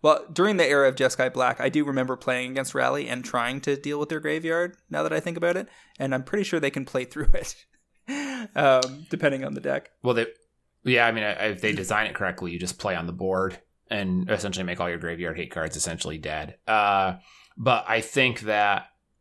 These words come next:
Speaker 2: uh, and it's worth pointing out here that we're fairly regularly we make the point of saying, like, "Oh, this card's open-ended," and,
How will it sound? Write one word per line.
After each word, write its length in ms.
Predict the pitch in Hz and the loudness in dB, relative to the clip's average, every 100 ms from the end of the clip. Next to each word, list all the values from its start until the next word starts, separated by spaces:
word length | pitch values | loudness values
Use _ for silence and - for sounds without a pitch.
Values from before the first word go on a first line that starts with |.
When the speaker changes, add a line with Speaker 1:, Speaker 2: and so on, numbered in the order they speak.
| _ _ _ - | _ _ _ 0
Speaker 2:
uh, 100 | 135 | 4
and 140 | 143 147 | 4 2
it's 160 | 151 117 | -2 2
worth 400 | 131 147 143 - | 4 4 4 2
pointing 320 | 131 113 107 | 2 2 2
out 220 | 107 107 | 2 0
here 560 | 104 95 92 90 90 90 | -2 0 2 2 0 0
that 320 | 95 85 - | -2 -2 -6
we're 320 | 240 269 226 - - - | -6 -6 -8 -14 -20 0
fairly 340 | 294 269 196 135 | 4 6 6 4
regularly 640 | 117 113 101 95 92 95 | 4 2 2 0 0 -2
we 340 | 101 104 107 | -2 -2 0
make 220 | 104 98 92 | 2 0 -4
the 80 | |
point 300 | 92 101 95 | -4 -2 -2
of 80 | 92 | -4
saying, 300 | 107 95 87 | -2 -2 -2
like, 200 | 95 92 | -4 0
"Oh, 220 | 220 175 | 2 2
this 160 | 101 98 | 0 -2
card's 340 | 110 107 104 | 0 2 2
open-ended," 640 | 117 120 151 165 120 101 95 | 2 2 2 2 4 2 2
and, 420 | 90 90 90 | -2 -2 -4